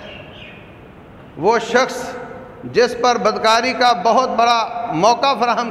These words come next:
کیا گیا اور اس نے اللہ تعالیٰ کا خوف اختیار کرتے ہوئے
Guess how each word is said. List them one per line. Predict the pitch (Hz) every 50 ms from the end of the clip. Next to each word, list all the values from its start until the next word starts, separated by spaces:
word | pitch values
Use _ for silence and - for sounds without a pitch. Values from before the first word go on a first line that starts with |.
| -
کیا | 220 226 226 220
گیا | 208 220 226
اور | 214 214 208
اس | 202 - 220
نے | 208 202 208
اللہ | 196 190 190 196 196
تعالیٰ | 185 165 185 190 190 190 190 190
کا | 185 180 160
خوف | - - 196 240 254 208
اختیار | 226 - - - 202 196 196 185
کرتے | 185 190 180 - 196 180
ہوئے | 175 175 175 175 170 - -